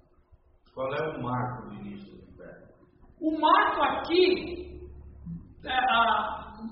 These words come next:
Speaker 2: a gente não tem assim, uma data precisa, mas qual é o evento?
Speaker 1: O evento.
Speaker 2: O evento, aí você, a gente tem que ir lá pra Mateus vinte e quatro, o período das dores. Acabou o período das dores, tem todas aquelas tragédias acontecendo,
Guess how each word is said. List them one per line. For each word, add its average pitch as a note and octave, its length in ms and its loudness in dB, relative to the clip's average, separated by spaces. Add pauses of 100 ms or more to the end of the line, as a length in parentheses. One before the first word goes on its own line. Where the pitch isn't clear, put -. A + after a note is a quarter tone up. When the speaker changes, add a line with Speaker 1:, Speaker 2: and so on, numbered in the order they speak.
(140)
Speaker 2:
a A#3+ 120 -6
gente - 180 -6
não E4 140 -2
tem E4+ 140 4
assim, - 580 0 (340)
uma C4 380 2
data D4+ 420 4
precisa, - 500 -6
mas - 220 -8
qual D#4 220 0
é D4+ 100 2
o C4+ 80 -2
evento? - 600 -6
Speaker 1:
O G#2 60 -14
evento. - 400 -18 (420)
Speaker 2:
O D4+ 80 0
evento, E4+ 580 2
aí A3+ 160 -4
você, C4+ 180 -4 (180)
a A3+ 80 -6
gente - 200 -8
tem A#3+ 120 -12
que A#3+ 120 -12
ir G#3 40 -12
lá G#3+ 140 -8
pra A3+ 160 -10
Mateus - 680 -12
vinte F#3 160 -12
e - 80 -16
quatro, - 400 -16 (200)
o G3 80 -12
período G#3 320 -8
das - 140 -10
dores. - 400 -14
Acabou C4+ 540 4
o - 40 4
período D4 340 0
das G#3+ 220 -4
dores, C4+ 280 -2 (2250)
tem D4+ 220 2
todas D#4+ 180 2
aquelas C4+ 460 2
tragédias A#3 560 -2
acontecendo, G#3+ 920 -6